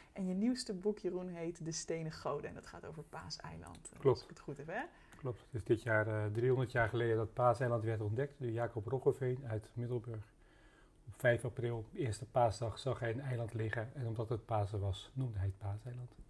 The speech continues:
Speaker 1: Geweldig. En
Speaker 2: Ja.
Speaker 1: er gebeurt vast iets spannends, want jouw boeken hebben natuurlijk altijd een spannend element.
Speaker 2: Ja, ik ben altijd op zoek naar geschiedenis en naar, eh, er zit ook veel, veel religie in mijn boeken, maar ik ben vooral ook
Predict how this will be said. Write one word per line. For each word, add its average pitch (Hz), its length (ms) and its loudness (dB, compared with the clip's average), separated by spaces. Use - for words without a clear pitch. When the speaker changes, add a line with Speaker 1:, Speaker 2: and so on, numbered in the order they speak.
Speaker 1:
Geweldig. 165 640 -8
En - 100 2
Speaker 2:
Ja. 180 60 4
Speaker 1:
er 180 80 2
gebeurt 175 260 4
vast - 260 -6
iets 214 180 -2
spannends, 147 400 2
want 170 120 -6
jouw 180 100 4
boeken 196 240 2
hebben 190 160 4
natuurlijk 214 260 4
altijd 208 180 4
een - 60 -2
spannend 233 380 -2
element. 214 420 -2
Speaker 2:
Ja, 143 180 4
ik 131 80 4
ben 143 100 2
altijd 160 300 6
op 139 100 4
zoek 170 240 12
naar 143 440 12
geschiedenis 165 880 0
en 131 160 -2
naar, 120 320 -2
eh, 117 260 -2
er 110 80 -4
zit - 220 -6
ook 127 100 -4
veel, 123 320 -4
veel 127 140 2
religie 123 400 0
in 139 40 -2
mijn 139 160 0
boeken, 139 280 -2
maar 127 100 2
ik 113 60 0
ben 127 160 2
vooral 143 280 8
ook 131 180 0